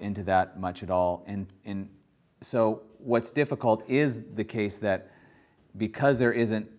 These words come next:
clear biological markers, neurobiological markers at this point for insomnia, it's just hard to say sharply that this is a,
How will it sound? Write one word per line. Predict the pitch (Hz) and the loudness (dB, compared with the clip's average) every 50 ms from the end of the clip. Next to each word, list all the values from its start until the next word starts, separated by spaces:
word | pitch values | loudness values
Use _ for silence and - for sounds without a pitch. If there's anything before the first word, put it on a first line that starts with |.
| _ _ _ _ _ | _ _ _ _ _
clear | - - - - 131 131 127 120 117 113 110 104 95 - - - _ - _ _ _ _ _ _ _ _ - | -16 -14 -6 -2 2 2 4 4 4 4 2 0 -2 -6 -14 -20 _ -20 _ _ _ _ _ _ _ _ -6
biological | 90 117 113 113 110 107 110 110 117 113 110 101 - 110 | 2 6 8 8 8 8 8 8 6 6 4 -4 -4 -4
markers, | 104 101 104 107 110 110 - 110 98 98 95 95 - - - _ _ _ _ - | 0 4 6 4 4 4 2 0 0 0 -2 -4 -8 -14 -18 _ _ _ _ -8
neurobiological | 101 107 113 113 110 98 107 101 104 101 101 101 95 - - 95 | -4 -2 0 0 2 4 4 4 4 6 4 2 2 -2 -6 -2
markers | 98 98 98 - 95 87 | 0 0 0 -2 -4 -6
at | 80 101 - | -6 -4 -4
this | 101 92 - | -4 -8 -8
point | - - 120 117 110 101 - - | -6 -4 -2 -2 -2 -4 -6 -10
for | - 110 107 107 98 95 - - | -4 0 2 2 2 0 -2 -6
insomnia, | 95 95 90 - 123 117 117 113 107 98 92 87 87 87 - - - - _ _ _ _ _ _ _ _ _ _ _ _ _ _ - | -12 -10 -8 -4 0 0 0 2 0 -2 -2 -4 -4 -6 -14 -20 -20 -20 _ _ _ _ _ _ _ _ _ _ _ _ _ _ -6
it's | 104 107 - | -6 -6 -6
just | - - 127 117 - - - - _ - | -4 -4 -4 -4 -4 -8 -18 -20 _ -14
hard | - - 120 120 120 107 | -4 4 6 6 6 6
to | 95 104 | 4 -2
say | - - 127 120 117 110 104 101 107 - - - _ _ _ _ _ _ _ _ _ _ _ _ _ _ _ _ _ _ _ _ - | -4 0 2 2 4 2 2 0 -4 -10 -18 -20 _ _ _ _ _ _ _ _ _ _ _ _ _ _ _ _ _ _ _ _ -8
sharply | - - 135 131 131 131 107 104 98 | 2 6 6 6 6 6 2 0 2
that | 87 101 - - | 2 0 -2 0
this | 117 107 107 - | -2 -2 -2 -4
is | 104 92 | -4 -2
a, | 101 98 95 92 92 | 0 0 0 0 -2